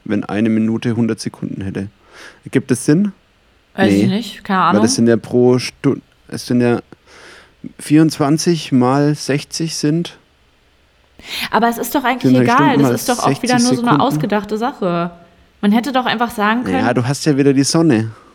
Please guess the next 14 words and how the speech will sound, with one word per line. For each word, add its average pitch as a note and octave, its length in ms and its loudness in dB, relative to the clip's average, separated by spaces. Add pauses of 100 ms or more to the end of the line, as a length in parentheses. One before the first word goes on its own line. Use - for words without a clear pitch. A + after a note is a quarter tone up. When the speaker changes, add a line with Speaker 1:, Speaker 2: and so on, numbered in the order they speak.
(400)
Speaker 2:
Du A3+ 80 0
musst D#4 240 2
doch A#3 200 -2
nur, E4+ 420 2 (220)
du A3+ 80 0
musst A#3+ 140 0
doch C4 80 0
einfach G#3+ 280 0
nur B3+ 280 0
wissen, A#3+ 520 -2
wie G#3+ 100 -2
du A#3 220 0
diese, G3 560 -2 (540)
diese, G3+ 420 0